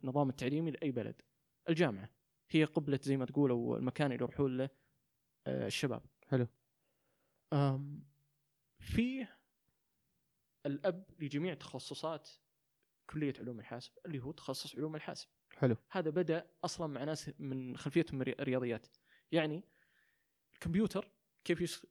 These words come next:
Speaker 1: يشتغل المعالج، كيف يشتغل الذاكرة المؤقتة، الرام وغيره. هذه مبنية على، آه، جمع وطرح وإحصاء. النظام التشغيل هذا كله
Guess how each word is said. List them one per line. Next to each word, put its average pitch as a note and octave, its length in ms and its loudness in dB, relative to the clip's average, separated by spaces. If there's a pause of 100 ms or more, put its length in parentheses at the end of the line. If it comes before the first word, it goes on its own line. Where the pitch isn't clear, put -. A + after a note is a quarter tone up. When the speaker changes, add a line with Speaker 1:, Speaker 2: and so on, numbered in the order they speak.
Speaker 1:
يشتغل C#3+ 320 -2
المعالج، B2 720 -2
كيف - 240 -10
يشتغل A#2 580 -10
الذاكرة C3 460 -6
المؤقتة، C#3+ 480 -8
الرام D3 380 -6
وغيره. D3 360 -2 (1200)
هذه F#3 320 -4 (120)
مبنية F3 400 -4
على، F3 380 -8 (520)
آه، C#3 420 -6
جمع D#3 260 -2
وطرح D#3 460 -8
وإحصاء. B2 1400 -8 (180)
النظام D#3+ 320 2
التشغيل D3+ 360 -2
هذا D3+ 180 2
كله D#3 420 -6